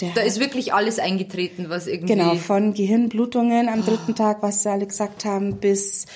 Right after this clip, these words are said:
Speaker 1: ähm, der hat diese Darmentzündung gekriegt, diese sogenannte neck. Da haben sie jetzt insgesamt elf Zentimeter Dünndarm entfernen müssen, hatte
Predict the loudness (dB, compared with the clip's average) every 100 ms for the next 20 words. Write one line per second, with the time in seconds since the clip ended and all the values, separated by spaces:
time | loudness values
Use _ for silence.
0 | -18 -18 -4 0 2 2 0 0 -2 -2
1 | -2 0 2 2 0 0 2 2 2 0
2 | -2 -2 -2 -2 -2 0 0 0 2 2
3 | 2 -4 -4 -2 0 2 2 0 0 -2
4 | -2 -2 -2 -2 2 2 2 0 0 0
5 | 0 -2 -2 2 4 4 2 2 0 2
6 | 4 4 2 2 0 2 0 2 2 2